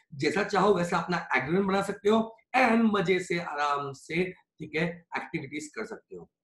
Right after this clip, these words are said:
Alright क्लास, last point, we say L L P is a hybrid between company and partnership। तो अगर हम characteristics की बात करेंगे class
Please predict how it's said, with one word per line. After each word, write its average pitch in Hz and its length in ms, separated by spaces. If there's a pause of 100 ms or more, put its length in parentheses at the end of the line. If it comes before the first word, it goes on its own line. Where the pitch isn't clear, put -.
(140)
Alright 165 220
क्लास, 226 300 (440)
last 302 360
point, 165 320 (380)
we 180 240
say 190 200 (200)
L 156 140
L 165 140
P 180 140
is 170 60
a 170 180
hybrid 127 600
between 156 340 (100)
company 147 380 (180)
and 135 240
partnership। 107 480 (580)
तो 247 100
अगर - 400
हम 220 160
characteristics - 720
की 247 100
बात 175 260
करेंगे 151 300
class 117 440